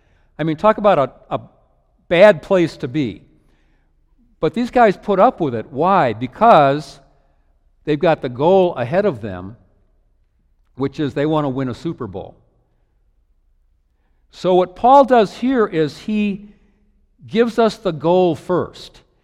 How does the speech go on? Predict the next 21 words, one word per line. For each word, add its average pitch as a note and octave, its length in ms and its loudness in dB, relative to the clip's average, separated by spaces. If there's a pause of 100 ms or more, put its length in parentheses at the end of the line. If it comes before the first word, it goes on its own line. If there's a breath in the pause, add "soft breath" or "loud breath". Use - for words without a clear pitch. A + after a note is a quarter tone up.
He D#3+ 140 -10
shows A3 420 -2
us G#3 220 -4
what F#3+ 140 -4
the E3+ 100 -6
goal D3+ 400 0
is. F#2 180 -10
It's C3+ 160 -10
the D3+ 100 -10
glory D3 520 -4
of B2+ 160 -8
God. A2+ 440 -6 (580)
He - 100 -8
puts A3 240 0
this - 180 -4
hope G#3+ 320 0
out E3+ 160 4
in D3+ 80 -8
front G3 300 -2
of B2+ 100 -4
us. G#2 300 -12